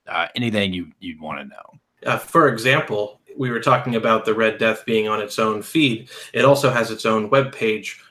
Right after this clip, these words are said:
Speaker 2: with, uh, character bios, uh, amazing illustrations, you know, obviously the shows themselves. Jess Kosinski, uh,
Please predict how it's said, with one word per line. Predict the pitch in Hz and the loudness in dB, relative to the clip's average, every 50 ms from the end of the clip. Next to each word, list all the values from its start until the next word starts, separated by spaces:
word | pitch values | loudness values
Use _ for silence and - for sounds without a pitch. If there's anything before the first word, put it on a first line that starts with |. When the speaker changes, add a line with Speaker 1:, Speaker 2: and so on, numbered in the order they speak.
| _ - | _ -2
Speaker 2:
with, | 113 113 107 104 - - - _ - | 2 2 2 2 0 -12 -18 _ -8
uh, | 110 107 104 | -6 -6 -6
character | - - 143 139 131 131 131 - 127 117 | -4 2 2 4 4 2 0 -2 -2 -2
bios, | 110 120 117 117 117 113 113 110 110 110 107 107 - - - _ _ _ _ _ - - | 2 4 4 4 4 4 2 2 2 0 -2 -4 -8 -14 -16 _ _ _ _ _ -6 -4
uh, | 117 120 110 - | -4 -4 -2 -2
amazing | 120 120 120 131 131 127 127 131 120 | -2 0 0 2 2 0 0 -2 -2
illustrations, | 117 113 117 113 - - - 117 110 107 - - 113 110 107 104 104 104 - - - _ _ _ _ _ _ | -2 -2 -4 -4 -6 -6 -2 -2 -2 -2 -2 -4 -6 -6 -6 -6 -10 -12 -16 -16 -18 _ _ _ _ _ _
you | - 135 | -4 0
know, | 117 110 | 2 2
obviously | 107 110 110 113 107 - - 110 | 2 2 0 -2 -6 -4 -4 -6
the | 107 110 | -6 -4
shows | 110 - 113 107 101 - - | -6 -2 -2 -2 -2 -4 -8
themselves. | 110 107 - - 117 113 110 107 107 107 - - _ _ _ - _ _ _ - | -10 -10 -6 -4 -2 -2 0 -2 -4 -6 -10 -18 _ _ _ -20 _ _ _ -4
Jess | 110 139 135 135 131 - - - - _ _ _ - | 0 2 2 2 2 -2 -6 -8 -10 _ _ _ -8
Kosinski, | - 131 123 123 135 131 131 - - - 120 117 117 110 - - _ - _ _ _ - | -6 -4 2 4 4 4 4 0 -2 -4 -2 -2 -2 -4 -6 -10 _ -20 _ _ _ -6
uh, | 120 113 107 104 104 104 110 | -2 0 0 0 0 -2 -2